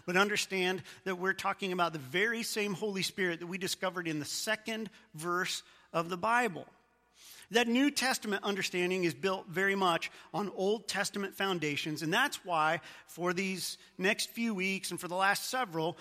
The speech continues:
we've been working our way through that Jewish Bible, through that Old Testament understanding of who the Holy Spirit is. Um, I'm gonna do a little more of that foundation work this morning. So I have a, a story that I need to tell us in order to,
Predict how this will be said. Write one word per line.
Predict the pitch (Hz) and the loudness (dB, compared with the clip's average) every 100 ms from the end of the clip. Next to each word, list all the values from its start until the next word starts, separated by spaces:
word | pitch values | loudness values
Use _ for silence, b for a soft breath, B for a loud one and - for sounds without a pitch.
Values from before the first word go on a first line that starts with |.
| B | B
we've | 175 208 | 0 2
been | 240 220 | 2 2
working | 196 - 202 | 0 0 0
our | 202 196 | 0 0
way | 170 180 | 0 0
through | - 208 196 | -2 -6 0
that | 196 202 | 0 0
Jewish | 233 240 - | -2 -2 -2
Bible, | 147 123 147 | -2 -4 -4
through | 185 | -4
that | 170 - 220 | -4 -2 0
Old | 240 196 | 0 -2
Testament | - 156 - 151 - | -6 -6 -4 -6 -4
understanding | 165 151 - 202 185 135 | -6 -4 -6 -4 -4 -4
of | 123 - | -6 -8
who | 190 180 | -6 -6
the | 156 | -6
Holy | - 156 147 | -6 -6 -4
Spirit | 135 - 147 139 139 139 | -6 -8 -8 -6 -6 -6
is. | 151 139 - - - B B B B B B - | -4 -4 -6 -14 -20 B B B B B B 0
Um, | 175 175 170 156 _ _ _ _ _ - - | 2 4 0 -6 _ _ _ _ _ -20 -20
I'm | - | -4
gonna | 294 233 | -2 0
do | 226 | 0
a | 208 | 2
little | 220 | 2
more | 214 220 | 4 4
of | 220 | 2
that | 190 | 2
foundation | 202 226 180 180 - 165 | 2 2 4 2 2 -2
work | 151 147 | -4 -6
this | 156 - | -8 -6
morning. | 160 143 156 185 B B | -4 -2 -2 -4 B B
So | - 208 202 208 196 | -2 2 2 2 0
I | 185 | 0
have | 214 220 190 - | 2 0 -2 -6
a, | 175 165 | -4 -2
a | 156 | -2
story | - - 294 247 160 180 190 B B 196 | -2 -2 -4 0 0 0 -4 B B -2
that | 202 | 0
I | |
need | 214 214 | 0 -2
to | 190 | -4
tell | - 285 277 | -6 -2 0
us | 160 170 - - B - | 2 0 -2 -14 B 0
in | 202 | 2
order | 214 214 214 | 2 4 2
to, | 208 - 196 190 | 2 0 0 0